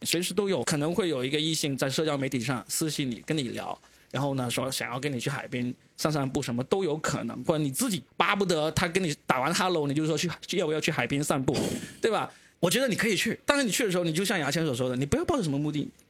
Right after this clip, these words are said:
你去，你就是因为我就想认识一个朋友，认识一个新朋友，那认识的地点就在海滩，认识完了之后，你千万不要想着认识完了啊，那天时地利人和，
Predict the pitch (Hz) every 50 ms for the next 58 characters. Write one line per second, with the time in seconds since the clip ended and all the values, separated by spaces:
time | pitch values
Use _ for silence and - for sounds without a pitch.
0 | _ - 208 220 - 339 311 - - 185 185 285 277 277 254 240 220 196 165 151
1 | 151 156 214 226 208 156 165 202 214 185 180 160 151 147 156 - 131 123 135 135
2 | - - - 190 202 - 196 202 190 170 160 160 156 - 160 147 147 147 139 151
3 | 160 156 160 185 190 180 202 196 185 165 151 175 165 143 131 151 156 165 139 117
4 | 113 131 131 - - - - - - - 339 302 254 226 185 185 202 202 175 190
5 | 220 - 294 262 - - - - _ - 147 147 - 233 233 247 175 165 175 170
6 | 180 170 143 127 127 - - 185 196 170 160 139 131 131 131 - 135 139 143 156
7 | 151 - - _ - 180 175 175 - 147 156 165 156 156 143 131 127 131 135 -
8 | 117 95 -